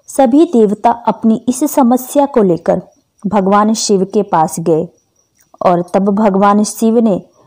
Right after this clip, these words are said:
उन्हें क्षीर सागर में भगवान श्री विष्णु जी के पास जाकर उनसे सहायता मांगने का आदेश दे दिया। सभी देवता क्षीर सागर पहुँचे और श्री हरि विष्णु जी से अपनी व्यथा बताई।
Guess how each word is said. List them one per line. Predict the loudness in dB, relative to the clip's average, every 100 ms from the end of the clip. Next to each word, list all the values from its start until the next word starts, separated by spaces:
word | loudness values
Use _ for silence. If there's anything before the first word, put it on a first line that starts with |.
| _
उन्हें | -2 2 4 2
क्षीर | -2 0 0 0
सागर | 0 0 2 0
में | -2 -4 -8 _ _ _ -20 _ _
भगवान | -4 0 2 2 0
श्री | 0 0 0
विष्णु | -2 -4 -2 -2
जी | 0 -2
के | 0 0
पास | 2 0 0 -4
जाकर | 0 0 0 -2 -4 _ _ -20 -2
उनसे | 0 2 0 -2
सहायता | 0 2 2 0 -2
मांगने | -2 -4 -2 -2
का | 0
आदेश | 2 2 0 0
दे | 0 0
दिया। | 2 0 -2 _ _ _ _ _ _ _ _ _ -6
सभी | 0 2 2
देवता | 4 2 2 -2
क्षीर | -4 -2 0 0
सागर | 2 2 2 -2
पहुँचे | -2 -4 -2 -4 -4 -8 _ _ _ -2
और | 0 0
श्री | -2 -2 0
हरि | 0 0 0
विष्णु | 0 -2 0 -2
जी | 0 -2
से | -2 -4 -4 -4
अपनी | -4 -2 -2 -2
व्यथा | 0 -2 -2 -4
बताई। | -2 -2 -2 -4